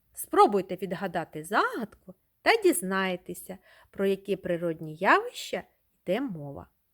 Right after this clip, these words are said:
Мене просять, на мене чекають.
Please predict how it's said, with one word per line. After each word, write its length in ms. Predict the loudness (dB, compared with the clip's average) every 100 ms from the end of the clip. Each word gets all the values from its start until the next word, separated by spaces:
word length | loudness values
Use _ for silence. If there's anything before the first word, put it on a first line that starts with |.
| _ _ _ _ -20 _ _ _ _ _ _ _ _ _ -20 -20 _ _ _ -2
Мене 400 | 2 4 4 2 0
просять, 880 | 0 2 4 2 -2 -6 -8 -12 -20 _ _ _ -20 -16 -16 -16 -20 -16 -4
на 200 | 0 2
мене 480 | 2 0 0 -2 -6 _ -8
чекають. 1040 | -2 -2 0 2 4 2 0 -4 -8 -14